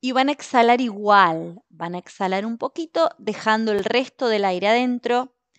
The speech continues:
Exhalan otro poquito, dejan el resto del aire adentro y así hasta vaciar los pulmones.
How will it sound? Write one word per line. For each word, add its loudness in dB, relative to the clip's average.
Exhalan -2
otro -6
poquito, -4
dejan -2
el -6
resto -8
del -4
aire -2
adentro -2
y -6
así -6
hasta 2
vaciar 2
los -8
pulmones. -12